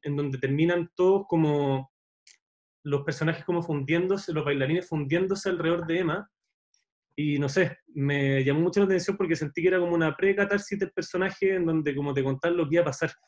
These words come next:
Porque al final de la película uno ve a Emma bailar alrededor de toda la película de una forma como también, con una pelota de fuego, así como en com-, plena combustión.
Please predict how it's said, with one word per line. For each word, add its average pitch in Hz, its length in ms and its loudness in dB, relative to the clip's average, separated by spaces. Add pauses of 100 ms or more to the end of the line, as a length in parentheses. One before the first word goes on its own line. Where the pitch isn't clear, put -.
(120)
Porque - 240 -4
al 127 120 0
final 151 200 -2
de 180 80 2
la 175 80 4
película 185 580 0 (600)
uno 165 200 4
ve 180 340 2 (400)
a 139 160 0
Emma 185 420 0 (340)
bailar 139 580 0
alrededor 170 320 2
de 165 60 0
toda 170 160 6
la 180 100 2
película 156 500 0
de 143 120 -10
una 139 140 -4
forma 147 300 -2
como 135 340 -2
también, 147 300 0
con 143 140 -6
una 143 120 -2
pelota 143 240 0
de 143 100 0
fuego, 165 640 0 (160)
así 143 380 -6
como 135 440 -2
en 131 140 -6
com-, 139 280 -8
plena 160 280 -2
combustión. 165 680 0